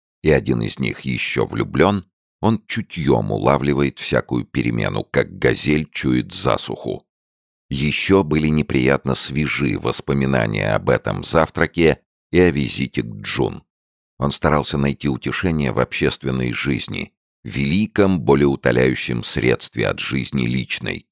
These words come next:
и решил не жалеть сил для осуществления планов дяди Хиллери по перестройке трущоб.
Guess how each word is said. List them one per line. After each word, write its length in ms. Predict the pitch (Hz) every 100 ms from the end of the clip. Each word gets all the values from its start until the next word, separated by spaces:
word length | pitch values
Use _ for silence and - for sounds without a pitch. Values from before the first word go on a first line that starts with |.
| _ _ _ _ -
и 100 | 104
решил 420 | 92 80 90 76
не 200 | 71 80
жалеть 460 | 71 80 69 55 -
сил 380 | - 95 104 85
для 260 | 53 60
осуществления 960 | 58 - 60 - 64 - 65 58 55 52
планов 420 | 62 76 76 62
дяди 360 | 62 65 57 62
Хиллери 600 | - 101 71 57 57 50
по 180 | -
перестройке 720 | - 64 53 - - 67 - 62
трущоб. 580 | - 62 - - 53